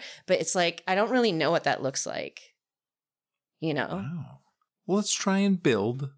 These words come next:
Speaker 2: a Jenny that is separate from that other person.
Speaker 1: How do we do that?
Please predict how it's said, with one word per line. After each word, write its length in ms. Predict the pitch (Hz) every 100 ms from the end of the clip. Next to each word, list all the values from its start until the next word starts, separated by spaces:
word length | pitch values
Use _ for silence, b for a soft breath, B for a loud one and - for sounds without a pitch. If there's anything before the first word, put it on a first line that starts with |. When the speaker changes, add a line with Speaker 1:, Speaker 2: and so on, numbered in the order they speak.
| -
Speaker 2:
a 140 | 131
Jenny 640 | 120 110 156 120 90 113 - _ -
that 140 | 120
is 140 | 120
separate 640 | - - 139 123 101 - - _ _
from 220 | 120 107
that 240 | 120 120
other 260 | 120 117 131
person. 380 | - 120 - -
Speaker 1:
How 180 | 175 170
do 60 |
we 100 | 170
do 160 | 160 147
that? 560 | 143 160 151 127 -